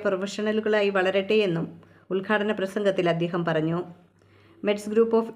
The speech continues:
Institution സി ഇ ഒ പ്രൊഫസർ ഡോക്ടർ ജോർജ് കോലഞ്ചേരി അധ്യക്ഷത വഹിച്ചു. മെഡ്സ് ഗ്രൂപ്പ് അക്കാദമിക് ഡയറക്ടർ ഡോക്ടർ എ സുരേന്ദ്രൻ, മെഡ്സ് College of Advanced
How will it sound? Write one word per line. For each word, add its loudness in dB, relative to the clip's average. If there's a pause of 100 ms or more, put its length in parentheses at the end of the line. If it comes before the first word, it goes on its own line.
Institution 0
സി -2
ഇ 2
ഒ 4
പ്രൊഫസർ 0
ഡോക്ടർ 0
ജോർജ് 2
കോലഞ്ചേരി 2
അധ്യക്ഷത 0
വഹിച്ചു. 0 (840)
മെഡ്സ് 0
ഗ്രൂപ്പ് 2
അക്കാദമിക് 2
ഡയറക്ടർ 4 (180)
ഡോക്ടർ 2
എ 2
സുരേന്ദ്രൻ, 2 (640)
മെഡ്സ് 0
College 6
of 0 (180)
Advanced 2